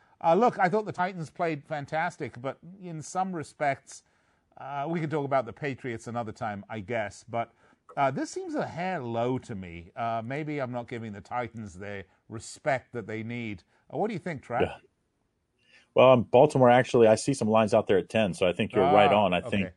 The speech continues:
Speaker 1: yeah.
Speaker 2: um, the, the, the bettors have talked, and this line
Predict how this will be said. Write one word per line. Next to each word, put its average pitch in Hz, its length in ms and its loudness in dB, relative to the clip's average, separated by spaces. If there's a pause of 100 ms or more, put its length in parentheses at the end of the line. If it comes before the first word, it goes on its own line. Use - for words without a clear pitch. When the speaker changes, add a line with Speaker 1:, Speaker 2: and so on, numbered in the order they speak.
(140)
Speaker 1:
yeah. 98 120 -14 (180)
Speaker 2:
um, 90 640 4
the, 95 300 -2
the, 95 240 2
the 104 100 4
bettors 113 360 6
have 92 140 0
talked, 110 400 6
and 92 180 4
this 101 160 0
line 101 380 2